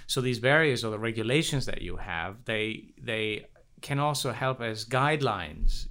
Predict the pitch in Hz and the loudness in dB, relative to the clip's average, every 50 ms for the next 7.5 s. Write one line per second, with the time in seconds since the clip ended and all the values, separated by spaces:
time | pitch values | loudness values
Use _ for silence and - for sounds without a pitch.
0 | - - - 127 120 117 113 113 113 - - 120 104 - - 156 143 131 113 - | -8 -6 -6 -4 -4 -2 -4 -4 -6 -6 -6 -6 -6 -4 -2 0 0 0 0 -2
1 | - - 135 113 110 107 107 107 104 - 110 113 131 135 123 104 95 - - 104 | -4 -4 -4 -4 -4 -4 -2 -2 0 0 2 2 2 2 2 0 -2 -4 -6 -6
2 | 98 107 113 117 113 117 127 143 139 - - 117 104 95 - - - 120 117 - | -6 -4 -4 -2 0 2 2 2 2 0 -2 -4 -6 -8 -10 -6 -6 -6 -4 -4
3 | - 117 104 - - 113 113 113 110 110 - - 110 110 113 113 - - 127 143 | -6 -6 -6 -6 -6 -6 -4 -4 -4 -6 -6 -8 -8 -8 -8 -8 -4 0 4 6
4 | 156 143 127 104 90 78 - - - - - - - - - - 107 107 107 120 | 6 6 6 4 0 -4 -6 -10 -12 -16 -18 -20 -20 -20 -12 -8 -8 -6 -4 -4
5 | 113 113 104 - 101 95 107 101 104 101 98 95 95 92 95 101 113 113 113 117 | -4 -4 -4 -6 -8 -6 -6 -6 -6 -6 -8 -10 -10 -10 -8 -8 -6 -4 0 2
6 | 120 120 117 139 147 151 156 185 180 175 156 123 120 120 110 113 117 120 107 101 | 2 4 4 2 2 2 2 0 0 -2 -4 -4 -4 -4 -4 -4 -4 -4 -4 -6
7 | 90 92 104 98 92 - - - 104 - | -6 -6 -8 -10 -12 -12 -12 -12 -12 -16